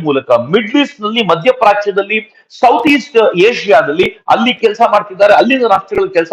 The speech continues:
ಮಾಡ್ತಿದ್ದಾರೆ ಮತ್ತು ಈಸ್ಟ್ ಆಫ್ರಿಕಾದಲ್ಲಿ ವ್ಯಾಪಕವಾಗಿ ಕೆಲಸ ಮಾಡ್ತಾ ಇಲ್ಲೆಲ್ಲವೂ ಭಾರತದ ಪ್ರಭಾವ ಇರುವಂತೆ ನೋಡ್ಕೊಳ್ತಾ ಇದ್ದಾರೆ. ಸರಿ, ಅದಾನಿಗೆ, ಇಷ್ಟೆಲ್ಲ ಕೆಲಸ ಮಾಡ್ತಿರುವಂತ ಅದಾನಿಗೆ ಕಾಂಪಿಟಿಟರ್ ಯಾರು?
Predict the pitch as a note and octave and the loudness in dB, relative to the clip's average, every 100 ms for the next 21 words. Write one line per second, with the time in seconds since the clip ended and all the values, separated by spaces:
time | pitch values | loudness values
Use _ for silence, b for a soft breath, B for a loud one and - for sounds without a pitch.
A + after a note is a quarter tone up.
0 | F3+ E3 E3 D#3 D#3 F3 F3 _ D#3 - | 0 0 -2 0 2 2 -4 _ -6 -2
1 | F3 B2 _ _ A3+ D4 D4 - B3 F#3+ | -2 -2 _ _ 0 0 0 0 0 2
2 | F3 D#3 D3 D#3 D3 G#2+ C3+ C4 D#4 - | 0 0 0 -8 -8 2 4 4 2 0
3 | B3 G3 F3+ E3 D#3+ D#3+ C3 C3 C#3 G#2+ | 0 0 -2 -4 0 0 0 0 0 0
4 | b - C4+ B3 G3 A3 B3+ E3+ - G3 | b -2 0 0 2 0 0 -4 2 2
5 | B3 A#3 G#3+ F3+ D3 E3 E3 D3 B2 A#2+ | 4 0 -2 0 0 2 2 2 -2 -4
6 | G3+ D3 C3+ C3 A#2+ A2+ G#2 G2+ - _ | -4 -4 -4 -4 -2 -4 0 -2 -2 _
7 | _ _ - C#4 E4 C4 C#3 G#3 D4 E4+ | _ _ -2 2 4 4 4 4 2 0
8 | D#3+ A2+ C#3+ F3 F3 G#3 - G#3 G#3 G#3+ | -2 -4 -4 -4 0 0 0 -2 0 0
9 | G3 E3 F3 D#3+ D#3+ D3+ C3 G3 D#3 G3 | 0 0 -2 -2 0 0 2 2 2 -2
10 | - A3+ A#3+ B3 G#3 F#3+ F3 D3 A#2+ G#2 | 2 0 0 -6 -10 -8 0 2 2 -2